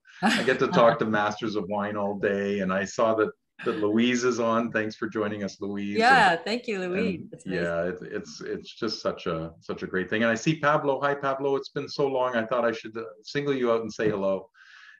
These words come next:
Speaker 1: It's good to see you, man. And, uh, and look forward to being able to see all of you in person one of these days.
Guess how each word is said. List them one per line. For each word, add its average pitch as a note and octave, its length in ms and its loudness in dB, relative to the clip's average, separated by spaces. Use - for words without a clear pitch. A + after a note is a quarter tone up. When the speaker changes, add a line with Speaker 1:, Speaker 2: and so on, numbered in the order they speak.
Speaker 1:
It's F#2+ 180 -6
good A2+ 220 -2
to G2 80 -8
see G2 180 -2
you, F#2 400 -2
man. F2+ 280 -6
And, F2 260 -8
uh, E2+ 220 -4
and G#2 160 -2
look A2+ 140 2
forward B2+ 280 4
to A2 80 -2
being G2+ 200 0
able F#2+ 160 -4
to F#2 120 -6
see G#2 160 -4
all F#2 180 -2
of F2+ 100 -6
you F2+ 180 -4
in F2 120 -6
person F2 580 -8
one A#2+ 240 -2
of A#2 100 0
these F#2+ 280 -4
days. - 340 -10